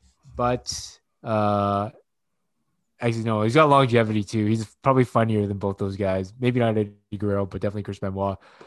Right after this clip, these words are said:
All right, I should have taken Angle. I should have just left the killer off this list.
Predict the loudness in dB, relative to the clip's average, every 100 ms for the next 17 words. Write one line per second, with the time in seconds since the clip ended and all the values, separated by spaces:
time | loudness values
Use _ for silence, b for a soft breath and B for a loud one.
0 | b b 0 4 4 4 0 0 -4 -8
1 | -8 0 0 4 4 4 0 2 2 2
2 | -4 0 0 2 0 -2 -8 -4 -4 -6
3 | -14